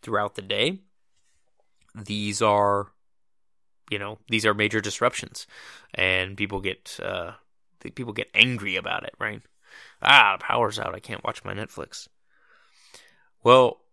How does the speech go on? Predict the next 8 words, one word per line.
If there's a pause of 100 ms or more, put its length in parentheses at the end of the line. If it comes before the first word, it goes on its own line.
(600)
there
are (400)
cases (460)
in (680)
I'm
gonna,
I'm
gonna,